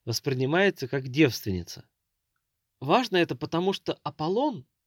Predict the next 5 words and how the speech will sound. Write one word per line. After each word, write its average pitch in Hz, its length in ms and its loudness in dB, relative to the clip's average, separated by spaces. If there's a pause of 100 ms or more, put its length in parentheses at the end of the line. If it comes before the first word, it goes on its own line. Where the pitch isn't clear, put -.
(500)
сегодня 165 420 0
признается 151 600 -2
учеными 175 540 -2 (120)
как 123 140 -2
божество, 143 560 0